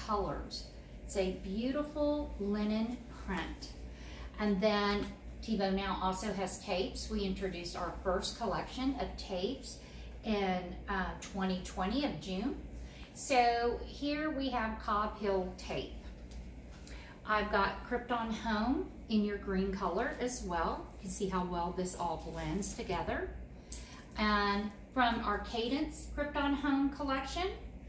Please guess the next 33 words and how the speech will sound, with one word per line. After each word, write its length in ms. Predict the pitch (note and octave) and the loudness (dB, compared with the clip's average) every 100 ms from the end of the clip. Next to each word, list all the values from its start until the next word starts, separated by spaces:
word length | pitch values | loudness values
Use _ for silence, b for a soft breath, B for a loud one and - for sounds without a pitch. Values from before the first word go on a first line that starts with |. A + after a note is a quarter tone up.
| B B B A3+ | B B B -6
I've 140 | - | 0
got 260 | G#3 G3 G3+ | 2 4 2
your 140 | G3 G3 - | 2 0 0
pink 260 | A3+ - | 0 0
colorway, 760 | - B3+ B3 A#3+ A#3 A#3 C4+ F#4+ B B B B | 0 2 4 6 6 4 2 -2 B B B B
and 180 | A3 A3 | 2 4
then 200 | A3 G#3+ | 6 6
your 320 | G3+ F#3+ F#3+ - - - - F#3 | 8 6 4 -4 -8 -12 -12 0
beige 400 | A3 A3+ A#3+ - - | 2 4 2 -2 0
oatmeal 380 | G#3+ G#3+ A#3+ A#3+ | 0 2 -2 -2
colorway 480 | B3+ B3 B3 B3 B3 | -2 2 4 2 2
in 80 | A#3+ | -2
a 40 | |
Krypton 500 | - B3+ - B3+ B3+ | -2 -4 0 0 2
Home 400 | B3+ B3 C4+ D#4 | 2 4 4 2
from 240 | - G#3+ | 0 -2
two 200 | G#3 A#3+ | 0 -2
or 80 | A3+ | -2
three 240 | A3 A3+ G#3 | -2 -2 0
years 300 | G#3 G3+ - | 2 0 0
ago. 300 | B3 C4+ G4 - B B B - | 0 0 0 -4 B B B -2
And 140 | G#3+ | 2
then 160 | A#3 A3 | 4 4
this 160 | C#4+ | 4
is 160 | E4 - | 0 0
a 220 | A#3+ F#3+ | 0 -2
beautiful 880 | G3 G3+ B3 D4+ E4 - E4 E4+ E4+ - - - - F#3+ | -4 -2 0 0 -4 -4 -4 -2 -6 -8 -12 -12 -10 0
woven 640 | G#3 A#3 A#3+ F3+ D#3+ G#3+ - - - | 4 6 4 2 0 -2 -6 -10 -4
from 260 | G#3+ F#3+ - | 0 0 -2
Anna 280 | G#3 G#3 G#3 - | -2 -2 -4 -2
French 640 | G#3+ G#3 C4 C4 - - B B B B - | 0 2 2 -2 -6 -8 B B B B -2
that 200 | A#3 A#3 | 0 2
was 220 | A3+ A3+ | 0 -2